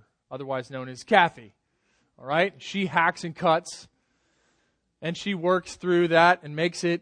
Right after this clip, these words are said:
so that you will enjoy <laughs> reading it. All right? It's, it's an act of love. It's a service of love. Paul, he didn't have an editor. He wrote in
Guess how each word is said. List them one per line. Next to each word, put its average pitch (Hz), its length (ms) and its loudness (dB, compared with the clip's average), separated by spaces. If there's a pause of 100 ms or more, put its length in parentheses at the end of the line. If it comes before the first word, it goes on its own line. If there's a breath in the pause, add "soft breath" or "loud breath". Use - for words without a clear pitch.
so - 180 -8
that 160 180 -4
you 185 200 -2
will 185 160 -2
enjoy 180 460 -2
<laughs> - 20 0
reading 202 440 0
it. 143 280 -6 (180)
All 139 100 -14
right? 185 360 4 (880)
It's, - 400 -18
it's 151 180 -10
an 139 180 -6 (120)
act 156 240 -4
of 143 140 -12
love. 139 280 0
It's 127 140 -20
a 123 40 -18
service 139 360 -10
of 120 80 -20
love. 110 240 -20 (720)
Paul, 311 580 2 (460)
he 285 80 -12
didn't 330 240 -4
have 233 240 -2
an 185 60 -8
editor. 131 420 -6 (1000)
He 277 260 2
wrote 240 500 4
in 190 240 -4